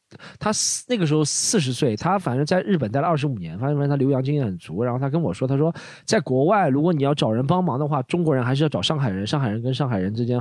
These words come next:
比较好照应，对不对？我想她这么说了嘛，我就相信她了，对不对？然后我在澳大利亚，呃，从那 homestay 搬出来了嘛，因为一个月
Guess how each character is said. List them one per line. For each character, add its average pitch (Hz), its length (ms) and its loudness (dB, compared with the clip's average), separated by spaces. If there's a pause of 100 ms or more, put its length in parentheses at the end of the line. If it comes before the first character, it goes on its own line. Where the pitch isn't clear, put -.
比 123 60 -2
较 135 60 2
好 120 140 -4
照 170 200 0
应， 73 160 -6
对 76 100 -10
不 67 60 -10
对？ 139 120 -10 (320)
我 185 100 2
想 202 120 4
她 185 160 0
这 311 100 0
么 247 100 2
说 170 260 2
了 180 100 4
嘛， 135 200 2 (360)
我 123 120 2
就 151 100 4
相 180 240 4
信 240 120 4
她 139 100 4
了， 95 100 0
对 92 80 -2
不 87 60 -6
对？ 92 80 -4
然 85 180 -6
后 156 220 0
我 120 140 -2
在 175 120 -2
澳 180 120 0
大 175 100 2
利 175 80 2
亚， 185 180 2 (520)
呃， 131 420 0 (120)
从 160 200 2
那 233 80 4
homestay 233 420 2
搬 247 200 2
出 220 100 0
来 143 100 2
了 95 80 -4
嘛， 90 120 -6
因 151 80 2
为 170 80 4
一 151 100 2
个 196 100 2
月 160 280 0